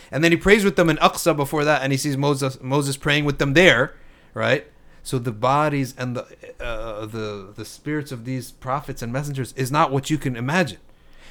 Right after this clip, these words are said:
Now, you can imagine something. You can imagine someone playing a video, a YouTube video of anything that went viral all over the world at the same time, right?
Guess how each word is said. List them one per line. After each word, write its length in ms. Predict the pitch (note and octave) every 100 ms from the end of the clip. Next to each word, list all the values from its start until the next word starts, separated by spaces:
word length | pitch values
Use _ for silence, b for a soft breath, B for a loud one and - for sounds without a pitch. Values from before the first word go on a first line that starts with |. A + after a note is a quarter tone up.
| -
Now, 60 | C#3+
you 180 | F3+
can 140 | G3 E3+
imagine 320 | D#3+ E3+ C#3+
something. 360 | C3 A2+ G2+ G#2
You 80 |
can 140 | C3 C3+
imagine 300 | C3 C3 A#2
someone 240 | B2 A2+
playing 240 | B2+ A#2+ G#2
a 40 |
video, 460 | F#2 A2 A2 G2 - b b
a 40 | A2
YouTube 320 | C3+ C#3+ B2+
video 460 | A#2 A#2+ A2+ A2 b b
of 340 | - A2+ G2 - - - C#3
anything 420 | E3 D3 C3+ A#2+
that 160 | A#2+
went 160 | B2 A#2
viral 500 | A#2+ B2+ A#2+ A2 A#2+ b b b - - _ - -
all 400 | G3+ G#3+ G#3+ G#3
over 200 | F#3 F3
the 120 | F#3
world 280 | F#3+ F3+ D#3
at 100 | D3
the 60 |
same 200 | C#3 C#3+
time, 260 | C3 C3 A2+
right? 240 | A#2+ C#3+